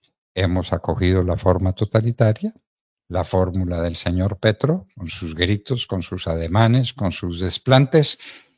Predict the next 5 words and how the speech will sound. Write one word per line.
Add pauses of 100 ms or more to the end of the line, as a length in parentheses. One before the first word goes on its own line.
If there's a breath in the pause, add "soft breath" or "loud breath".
(140)
y
con
su
sentido
totalitario.